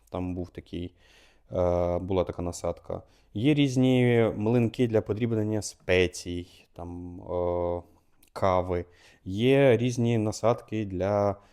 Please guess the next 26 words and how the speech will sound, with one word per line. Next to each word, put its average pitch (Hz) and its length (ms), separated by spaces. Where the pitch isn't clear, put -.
вичавлювання 98 640
сока, 92 360
там, 87 220
для 92 120
цитрусових 90 760
і 107 100
так 101 180
далі. 90 280
Багато 170 320
також 139 300
клієнтів 123 520
задаються 110 600
питанням, 120 600
а 98 640
яка 151 600
внутрішня 123 480
начинка 104 800
м'ясорубки? 92 520
Чи 92 140
там 120 220
все 123 200
металеве, 101 680
чи - 180
є 92 180
щось 123 220
пластикове? 101 680